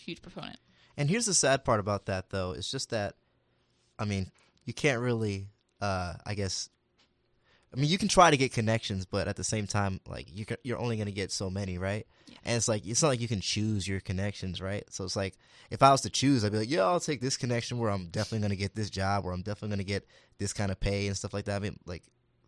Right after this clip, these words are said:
Speaker 2: but at the same time, it's kind of a, an up in the air type thing, you know? It's kind of a, you get the lucky draw, you know? It's like, for example, my mother, she works at,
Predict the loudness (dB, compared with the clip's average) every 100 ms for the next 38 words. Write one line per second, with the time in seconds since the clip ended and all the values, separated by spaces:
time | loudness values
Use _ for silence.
0 | _ -6 -2 -4 -4 -2 -2 -2 -2 0
1 | 0 -2 -4 -4 -12 _ _ -20 _ -2
2 | -2 -2 -2 0 -2 -4 -6 -8 -6 -6
3 | -4 -6 -8 -4 -4 -2 -4 -4 -10 _
4 | _ _ _ -6 -4 -2 -4 -4 -6 -4
5 | 0 0 0 -4 -12 _ _ -12 -8 -10
6 | -12 _ _ -16 -4 -2 2 2 2 0
7 | 0 2 2 2 0 -2 -2 -2 -2 -2
8 | -4